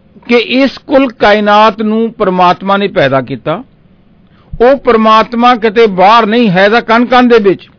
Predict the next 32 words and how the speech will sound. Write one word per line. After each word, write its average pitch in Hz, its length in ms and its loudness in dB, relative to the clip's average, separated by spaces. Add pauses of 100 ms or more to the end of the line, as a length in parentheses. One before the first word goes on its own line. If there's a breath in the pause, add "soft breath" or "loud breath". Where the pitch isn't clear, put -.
ਪਰ 220 160 2
ਜੇ 185 380 2
ਅਸੀਂ 240 180 0
ਮਿਲਣਾ 202 380 2
ਹੈ 247 60 0
ਤਾਂ 226 160 -2
ਮਿਲੂਗਾ 214 480 0
ਸਾਨੂੰ 226 300 0
ਆਪਣੇ 220 340 -4
ਅੰਦਰੋਂ 165 320 -2
ਹੀ। 123 120 -8 (480 soft breath)
ਜਦੋਂ 214 420 2
ਅੰਦਰੋਂ 254 260 2
ਮਿਲ 226 220 2
ਜੂਗਾ, 247 280 0
ਫੇਰ 208 340 4
ਸਾਨੂੰ 226 320 -2
ਪਤਾ 208 220 0
ਲੱਗ 196 180 2
ਜੂਗਾ 196 240 0
ਕਿ 220 120 -2
ਪਰਮਾਤਮਾ 180 680 -4
ਕਹਿੰਦੇ 208 400 -2
ਕਿਹਨੂੰ, 208 400 -6
ਉਹਦੀ 226 220 -4
ਸ਼ਕਲ 185 380 -2
ਕਿਹੋ 185 220 -2
ਜਿਹੀ 185 280 -4
ਹੈ, 220 60 2
ਕੀ 196 320 -6
ਚੀਜ਼ 180 320 -4
ਹੈ। 214 160 0